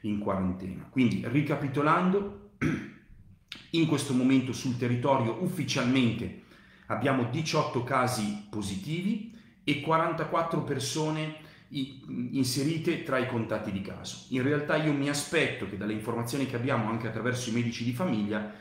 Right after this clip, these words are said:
ci siano, eh, venti persone positive e sessantaquattro contatti di caso.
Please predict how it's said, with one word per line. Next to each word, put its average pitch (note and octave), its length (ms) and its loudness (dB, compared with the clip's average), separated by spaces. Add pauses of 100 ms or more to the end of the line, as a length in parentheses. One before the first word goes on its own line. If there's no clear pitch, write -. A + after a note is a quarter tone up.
(200)
ci - 220 0
siano, C3+ 640 -2 (320)
eh, A2+ 500 -2
venti D3 320 2
persone A#2+ 380 -2
positive A#2+ 720 0
e B2 100 -4
sessantaquattro C3 1120 -2
contatti G2+ 420 -4
di F#2+ 100 -10
caso. - 320 -16